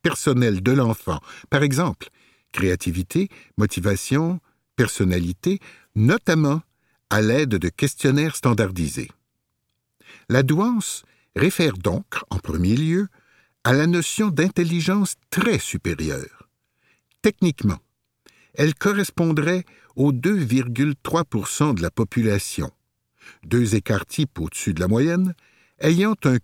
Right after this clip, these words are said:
Q I supérieur à cent trente. Ce chiffre est choisi pour être symétrique avec la définition administrative de la déficience intellectuelle, qui comprend les deux virgule trois pour cent d'individus les moins performants au test intellectuel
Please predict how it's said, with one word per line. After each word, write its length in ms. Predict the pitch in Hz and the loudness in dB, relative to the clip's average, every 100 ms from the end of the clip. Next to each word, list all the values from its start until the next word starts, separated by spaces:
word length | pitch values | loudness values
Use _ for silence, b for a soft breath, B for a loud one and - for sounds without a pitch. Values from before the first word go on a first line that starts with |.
| _ | _
Q 200 | - 202 - | -2 -2 0
I 120 | 151 139 | -2 -2
supérieur 800 | - - 214 - 156 147 165 165 _ | -6 -4 -2 -2 0 2 0 -2 _
à 80 | 110 | -2
cent 220 | - 123 | 0 0
trente. 600 | - 82 73 _ _ - _ _ _ _ _ B B B | 0 -6 -8 _ _ -20 _ _ _ _ _ B B B
Ce 180 | - 165 | -2 0
chiffre 440 | - - 202 - - B B | 0 -2 -2 -6 -14 B B
est 80 | 143 | 0
choisi 460 | 143 - 180 156 190 | 0 2 0 0 -2
pour 240 | - 113 | 0 2
être 440 | 123 117 - 98 87 | 2 0 -2 -2 -2
symétrique 920 | - - 185 165 - - 185 - - | -4 -4 0 0 -2 -4 -6 -6 -4
avec 300 | 117 117 135 | -2 0 0
la 80 | 101 | 0
définition 640 | 98 104 123 117 107 165 - | 0 0 2 2 0 -4 -2
administrative 960 | 117 123 135 135 - 143 131 - 208 87 | 0 4 4 2 0 -2 -2 -2 -2 0
de 100 | 92 | 2
la 160 | 92 85 | 2 2
déficience 600 | 110 - 104 139 123 98 | -2 -2 -2 -2 0 -2
intellectuelle, 800 | 92 101 101 - 165 165 165 175 - _ _ _ _ _ _ | 0 0 -2 -2 -2 0 -2 -6 -10 _ _ _ _ _ _
qui 120 | - | -2
comprend 460 | 175 202 202 - 226 B B B | 0 0 0 0 -2 B B B
les 180 | 110 123 | 2 2
deux 180 | 104 185 | 2 2
virgule 360 | 107 90 143 | 2 0 -2
trois 200 | 131 101 | 0 -4
pour 180 | 101 92 | -4 -6
cent 180 | - 139 | 0 0
d'individus 640 | 104 90 90 85 80 160 | 2 0 0 -2 -2 0
les 180 | 131 101 | 2 4
moins 320 | 101 135 214 | 4 4 0
performants 640 | - 131 - 104 92 110 | 0 -2 0 -2 0 0
au 160 | 73 78 | -2 -4
test 380 | - 107 - 87 | -2 -2 0 -4
intellectuel 680 | - 90 92 - 151 156 | -2 -2 -4 -2 0 0